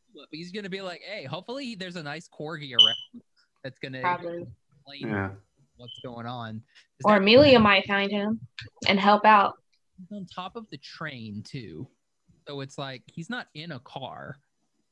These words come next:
Speaker 1: So
Speaker 3: Yeah.
Speaker 1: it'll be,
Speaker 2: Dang.
Speaker 1: he's, he's with the roaches.
Speaker 2: He's probably dead, maybe. Hopefully not. Or it's turned into those, one of those things.
Speaker 1: Oh, yeah, he could be. He could have been a roach.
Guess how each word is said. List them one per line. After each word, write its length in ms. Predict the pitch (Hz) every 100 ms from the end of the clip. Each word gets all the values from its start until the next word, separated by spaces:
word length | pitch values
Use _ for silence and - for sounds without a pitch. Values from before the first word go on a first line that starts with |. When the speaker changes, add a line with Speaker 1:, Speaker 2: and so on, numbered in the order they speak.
| _ _ _ _ _ _ _ _ _ -
Speaker 1:
So 340 | 127 117 113 101
Speaker 3:
Yeah. 840 | 98 87 87 87 87 85 85 85 - _
Speaker 1:
it'll 120 | 139
be, 400 | 131 117 - 175 - -
Speaker 2:
Dang. 200 | - - - - - _ _ _ _ _ _ _
Speaker 1:
he's, 240 | 123 131 _
he's 240 | 127 139
with 180 | 135 131 -
the 120 | 107 -
roaches. 760 | 110 120 120 - 104 104 _ _ _ _ _ _ _ _ _ _ _ - - - - - - - - _ _ -
Speaker 2:
He's 120 | 220
probably 320 | 233 233 226
dead, 360 | 208 220 208 196 - -
maybe. 400 | 196 196 180 185
Hopefully 380 | 214 202 190 185
not. 320 | 175 175 - 120 - -
Or 260 | 196 190 - -
it's 240 | 208 -
turned 280 | - 208 202
into 220 | 196 202 196
those, 220 | 190 185
one 140 | 190
of 100 | 185
those 160 | 180 185
things. 320 | 190 185 175 190 - _ _ _ _ _
Speaker 1:
Oh, 120 | 139 151
yeah, 180 | 180
he 140 | 151 123
could 200 | 156 208
be. 200 | 156 117
He 160 | 143
could 160 | 135 180
have 100 | 147
been 120 | 123
a 40 | 107
roach. 220 | 110